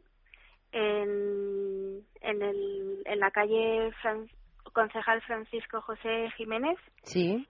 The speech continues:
Speaker 1: número ciento veintiocho. Es, eh, a la altura de la Casa de Campo, Metro Laguna.
Speaker 2: Ajá. Hay una web que ya vamos a facilitar, aunque sigamos hablando, María, para
Speaker 1: Sí.
Speaker 2: que aquellos que,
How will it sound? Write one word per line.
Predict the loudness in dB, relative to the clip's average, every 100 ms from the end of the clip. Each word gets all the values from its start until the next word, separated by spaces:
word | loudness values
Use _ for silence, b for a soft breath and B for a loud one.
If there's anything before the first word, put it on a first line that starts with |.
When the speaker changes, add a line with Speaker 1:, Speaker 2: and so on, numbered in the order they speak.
| -2
Speaker 1:
número | 0 2 2
ciento | 2 4
veintiocho. | 4 4 2 0 0 -10 -16 _ _ b b b
Es, | -2 2 4 2 -2 -12 -16 -14 -6
eh, | -4 -2 0
a | 2
la | 2
altura | 2 8 10
de | 10
la | 8
Casa | 4 4
de | 4
Campo, | 8 8 8 6 6
Metro | 4 0 2 4
Laguna. | 4 4 2 -2 -4 -10 _ _ _
Speaker 2:
Ajá. | 4 6 8 10 8 4 B B 2
Hay | 6 8
una | 10 10
web | 10 8
que | 6
ya | 8 8
vamos | 8 6
a | 6
facilitar, | 4 2 4 6
aunque | 6 4
sigamos | 2 4 4
hablando, | 4 6 6 4
María, | 4 4
para | 4 2
Speaker 1:
Sí. | 4
Speaker 2:
que | 2 2 B B B B
aquellos | 2 6 6 4
que, | 4 4 4